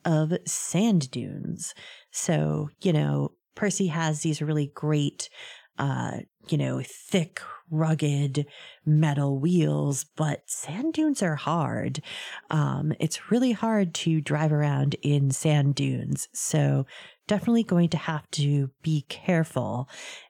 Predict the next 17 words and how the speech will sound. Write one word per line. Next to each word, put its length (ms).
And 640
so, 460
of 140
course, 280
nasa 420
does 320
plan 300
to 80
be 120
careful. 580
And 500
so 220
the 80
plan 360
is 140
to 100
navigate 580